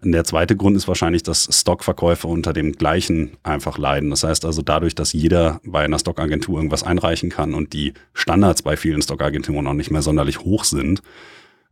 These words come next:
es ist einfach so, dass da natürlich die Preise in den Keller gegangen sind. Das Ganze wurde so du-, durchdemokratisiert, in Anführungsstrichen,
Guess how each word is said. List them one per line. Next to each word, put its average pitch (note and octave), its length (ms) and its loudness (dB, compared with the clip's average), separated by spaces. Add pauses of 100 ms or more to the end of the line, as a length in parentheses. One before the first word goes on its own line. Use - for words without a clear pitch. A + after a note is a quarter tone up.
es E2+ 140 2
ist D#2+ 120 0
einfach D#2 280 0
so, E2+ 160 2
dass D#2 160 0
da D#2 160 0
natürlich D#2 400 0
die D#2 140 -4
Preise D2+ 400 0
in C#2+ 80 0
den D2 80 0
Keller E2+ 240 0
gegangen D#2 380 0
sind. D#2 200 -2
Das C#2+ 100 -6
Ganze E2 320 -2
wurde D#2+ 120 0
so D#2+ 140 0
du-, F2 180 0
durchdemokratisiert, E2+ 1300 2
in D#2+ 100 0
Anführungsstrichen, E2+ 920 0